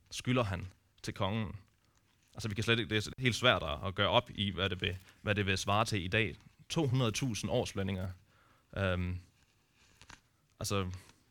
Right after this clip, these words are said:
man har f-, prøvet at, altså, det her afhænger selvfølgelig af, der er jo mange faktorer, man kunne regne ind, men tredive til halvfjerds milliarder kroner skylder den her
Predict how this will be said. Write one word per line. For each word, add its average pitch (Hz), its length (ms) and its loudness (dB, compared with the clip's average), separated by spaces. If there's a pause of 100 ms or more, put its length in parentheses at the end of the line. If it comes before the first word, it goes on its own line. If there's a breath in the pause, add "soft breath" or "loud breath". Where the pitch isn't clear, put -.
(120)
man 101 140 -2
har 101 60 4
f-, - 300 -16
prøvet 120 460 6
at, 90 80 -4 (420 loud breath)
altså, - 140 -18
det 101 120 -6
her 101 140 -4
afhænger 101 340 2
selvfølgelig 107 300 -4
af, - 60 -6
der 101 60 -2
er 101 40 0
jo 98 40 0
mange 104 200 0
faktorer, 110 340 0
man 90 140 -2
kunne 101 160 -6
regne 104 180 0
ind, 104 120 0
men 98 280 -4 (760 soft breath)
tredive 135 440 4
til 113 120 -6
halvfjerds 113 460 2
milliarder 113 540 2
kroner 104 400 0
skylder 101 320 -2
den 92 120 -4
her 95 240 0